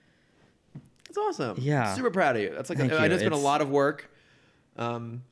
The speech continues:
Speaker 1: I'm not gonna say it's partly responsible for now we're doing this every other
Speaker 2: <laughs>
Speaker 1: week.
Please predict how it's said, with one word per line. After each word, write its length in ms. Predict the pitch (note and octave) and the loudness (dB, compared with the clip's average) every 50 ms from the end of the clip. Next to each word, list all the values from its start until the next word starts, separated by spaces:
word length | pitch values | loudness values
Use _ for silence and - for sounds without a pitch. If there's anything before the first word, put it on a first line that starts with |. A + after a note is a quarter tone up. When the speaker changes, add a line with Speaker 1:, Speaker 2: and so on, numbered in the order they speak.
| _ _ - | _ _ -6
Speaker 1:
I'm 140 | - D#3 E3+ | -4 -2 0
not 180 | F#3 F#3+ G#3 | 0 0 0
gonna 160 | A3+ G#3+ F#3+ | 0 0 0
say 340 | - - - F3+ E3+ D#3+ D#3 | 0 0 2 2 4 4 2
it's 220 | D3+ - D3+ C#3+ - - | 2 2 0 -2 -2 -8
partly 680 | - - - E3+ E3+ - D#3 D3+ D3+ D3 C#3+ C3+ C3+ | -16 -6 -2 -2 0 0 0 2 2 2 2 0 0
responsible 580 | C3+ C3+ C3+ B2+ B2+ C#3 B2+ B2+ B2 A#2 - B2+ | 0 -2 -4 -2 -2 -2 -2 0 -2 -4 -6 -8
for 100 | A2 A#2+ | -8 -6
now 220 | A#2+ A#2 A2+ A2+ A2+ | -4 -4 -2 -2 -2
we're 360 | A2 A2 A2 G#2+ G#2+ G#2+ - - - _ | -2 -2 -2 -2 -4 -6 -8 -14 -8 _
doing 200 | - C3 A#2+ A#2 | 0 0 0 2
this 120 | A#2+ A2 - | 0 0 2
every 200 | B2 A#2+ B2 A#2+ | 2 4 4 4
other 200 | A#2 A#2+ - - | 4 4 4 2
Speaker 2:
<laughs> 0 | |
Speaker 1:
week. 220 | A#2+ A2+ A2 G#2+ | 4 2 0 0